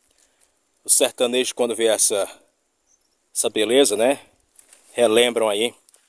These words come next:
o tempo que trabalharam, né, com os pais, avós,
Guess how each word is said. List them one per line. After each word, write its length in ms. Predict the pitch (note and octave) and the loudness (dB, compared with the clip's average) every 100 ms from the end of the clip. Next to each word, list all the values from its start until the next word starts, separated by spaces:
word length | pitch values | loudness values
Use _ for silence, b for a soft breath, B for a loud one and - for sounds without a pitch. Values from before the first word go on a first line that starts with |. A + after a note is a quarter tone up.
| _ | _
o 80 | G2 | -10
tempo 260 | - A2+ | -4 -4
que 240 | - A#2 G#2+ - - _ _ _ _ _ _ _ _ _ | -2 -2 -2 -8 -20 _ _ _ _ _ _ _ _ _
trabalharam, 800 | C#3+ D3 D3+ B2+ G2+ B2 B2+ A2 | 0 2 2 0 2 2 2 0
né, 160 | A#2+ | -4
com 260 | - A#2 A#2 - _ - | -4 -6 -6 -10 _ -10
os 120 | - | -8
pais, 520 | - A2 A2+ - - _ _ _ _ _ _ | 2 4 4 0 -8 _ _ _ _ _ _
avós, 760 | - G2+ F#2 G2+ A2 G#2+ - - | -4 -4 -2 2 4 4 0 -2